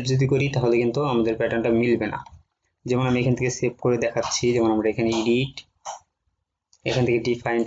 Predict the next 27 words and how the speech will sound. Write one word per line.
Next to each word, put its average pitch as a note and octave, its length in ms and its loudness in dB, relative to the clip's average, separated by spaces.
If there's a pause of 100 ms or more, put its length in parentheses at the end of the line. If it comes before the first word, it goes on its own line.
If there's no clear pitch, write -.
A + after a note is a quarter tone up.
(100)
প্যাটার্ন, A#2 360 0 (240)
এখান A#2 220 0
থেকে A#2 180 0 (160)
আমাদের, A2 240 0 (180)
আহ, A2+ 160 0 (100)
এর A2 160 -2
আগে A2+ 160 -2 (440)
তিনশো B2 340 0 (220)
নিরানব্বইটা A#2+ 800 2 (240)
প্যাটার্ন A2+ 300 0 (120)
ইনস্টল A#2+ 280 0
করা A#2 240 0
আছে, A#2 140 0 (140)
so - 60 -18 (100)
এখানে, A#2 180 2 (120)
এখানে A2+ 240 0
চারশো A#2 280 -4
আসছে, - 220 -4 (480)
so - 80 -20
আমরা A2+ 140 2
এখান A2+ 160 0
থেকে A#2 180 2
জিরো B2 200 2
জিরো A#2+ 200 2
দিয়ে A#2 100 2
দিচ্ছি। A2+ 320 -2 (1700)
So - 80 -4